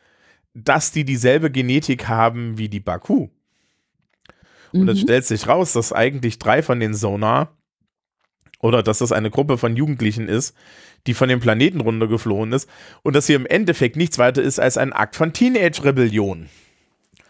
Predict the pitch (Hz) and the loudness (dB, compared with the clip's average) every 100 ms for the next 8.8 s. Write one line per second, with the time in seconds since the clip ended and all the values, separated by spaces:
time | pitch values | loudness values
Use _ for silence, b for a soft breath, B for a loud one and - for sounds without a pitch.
0 | b b b b b b b 104 127 196 | b b b b b b b -2 0 -2
1 | _ _ _ 175 - 180 185 - 214 - | _ _ _ -14 -6 0 0 2 -2 0
2 | 196 254 - 247 254 214 190 190 - 180 | 0 0 2 2 2 2 0 0 0 2
3 | 220 - 254 277 - - 185 185 _ - | 0 2 2 2 -2 -6 -4 -6 _ -20
4 | - 170 202 - 202 226 233 220 226 233 | -10 -4 -4 -2 0 2 2 2 2 2
5 | 233 - 190 196 180 _ - 175 165 170 | 0 -2 -4 -4 -6 _ 0 2 2 0
6 | 170 160 170 - - 175 185 175 160 - | 0 2 0 -4 -4 -2 0 0 -2 -6
7 | - 185 185 220 214 202 208 - 190 220 | -4 -2 2 4 4 2 0 0 2 2
8 | 214 214 202 - 202 196 202 | 0 0 0 0 -2 -2 -4